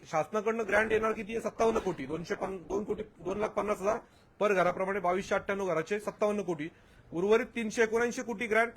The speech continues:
आता नगरपालिकेला उभी करायची कशातनं? तर राहिलेली घरं विकून.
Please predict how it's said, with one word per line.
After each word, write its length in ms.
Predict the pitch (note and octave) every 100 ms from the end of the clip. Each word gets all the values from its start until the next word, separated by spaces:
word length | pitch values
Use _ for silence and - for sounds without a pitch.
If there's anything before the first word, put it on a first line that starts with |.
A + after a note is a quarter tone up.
| -
आता 160 | F3 G3
नगरपालिकेला 540 | G#3+ A#3 A#3 A#3 A3+
उभी 180 | A3+ A3+
करायची 240 | A3 A3
कशातनं? 440 | G#3+ A3 A3+ G3 A#3+ - - - -
तर 60 |
राहिलेली 300 | G#3 F#3+ A3
घरं 220 | A3 F#3+ A3
विकून. 320 | G3 D3+